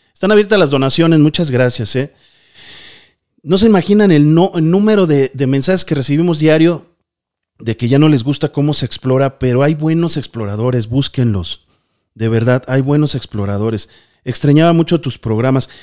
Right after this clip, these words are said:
Acuérdense que ellos son exploradores. Ahorita me estoy dedicando un poquito más a lo que es la filmación ya profesional en, en,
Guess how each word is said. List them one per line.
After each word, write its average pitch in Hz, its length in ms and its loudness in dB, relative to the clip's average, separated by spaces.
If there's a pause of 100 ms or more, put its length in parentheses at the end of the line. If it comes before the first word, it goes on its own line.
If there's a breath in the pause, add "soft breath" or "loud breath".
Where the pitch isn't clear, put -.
(160 loud breath)
Acuérdense 180 380 -2
que 190 80 -4
ellos 202 120 -4
son 208 120 -2
exploradores. 160 720 2
Ahorita 147 320 0
me 156 100 0
estoy 147 280 -2
dedicando 143 440 0
un 143 40 -4
poquito 139 340 -6
más 135 320 -4 (540)
a 117 80 -2
lo 123 120 2
que 147 100 0
es 156 60 4
la 165 120 2
filmación 135 680 -2
ya 147 380 0
profesional 131 560 -6
en, 143 160 -4
en, 104 320 -4